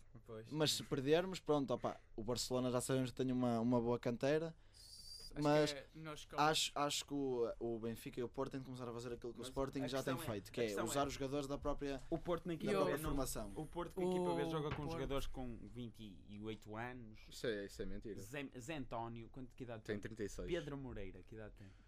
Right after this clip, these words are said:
Speaker 4: Tem vinte e quatro.
Speaker 1: Vinte e quatro?
Speaker 4: Exatamente. Mas digo-te uma coisa, por algum... Tá, tá quem? Em segundo lugar ou tá em primeiro?
Speaker 1: Isso é verificável.
Speaker 4: O Porto B.
Speaker 1: O
Speaker 2: Não
Speaker 1: Porto
Speaker 2: sei.
Speaker 1: B não, tá em segundo.
Speaker 4: Tá em segundo lugar.
Speaker 2: Quem é que vai em primeiro?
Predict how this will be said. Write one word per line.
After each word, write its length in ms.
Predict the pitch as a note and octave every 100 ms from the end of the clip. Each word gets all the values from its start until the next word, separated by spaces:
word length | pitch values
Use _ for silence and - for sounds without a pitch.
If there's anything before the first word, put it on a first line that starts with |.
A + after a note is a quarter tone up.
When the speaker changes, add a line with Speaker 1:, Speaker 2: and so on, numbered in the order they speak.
| - - -
Speaker 4:
Tem 160 | - G2
vinte 240 | G2+ G2
e 40 | G2
quatro. 380 | F2 F2 - - - - - - -
Speaker 1:
Vinte 160 | A2+ A2+
e 40 |
quatro? 260 | D3 E3+ - - - - -
Speaker 4:
Exatamente. 420 | F#2+ G2 F#2 F2+ - - - - - - -
Mas 280 | A#2+ B2
digo-te 200 | B2+ A#2+
uma 140 | B2 A#2
coisa, 400 | A2+ G2 G2+ - - -
por 80 | A#2
algum... 140 | A2 A#2
Tá, 240 | A2+ A2+ G#2+
tá 180 | A2+
quem? 200 | A2+ G#2+
Em 40 | G2+
segundo 260 | - A#2 A2+
lugar 200 | A#2 E3
ou 60 |
tá 140 | D#3 A2
em 40 |
primeiro? 380 | G#2 G2+ F#2+ F#2 - -
Speaker 1:
Isso 220 | - -
é 60 | G#2+
verificável. 680 | A2+ - C3 B2+ F#2 F#2
Speaker 4:
O 80 | -
Porto 280 | - G#2 -
B. 160 | G2+ F#2 - - - - - -
Speaker 1:
O 60 | A2+
Speaker 2:
Não 60 | A#2
Speaker 1:
Porto 100 | C#3
Speaker 2:
sei. 120 | A2+
Speaker 1:
B 200 | A#2 C3+
não, 120 | D#3+ -
tá 140 | C#3+
em 40 |
segundo. 440 | A#2+ G2+ A2 B2 F2+ - - - -
Speaker 4:
Tá 100 | G2+
em 40 |
segundo 260 | - A2 A#2
lugar. 160 | C3+
Speaker 2:
Quem 100 | D#3+
é 40 | D#3
que 60 | B2+
vai 80 |
em 40 | B2
primeiro? 300 | B2 G#2+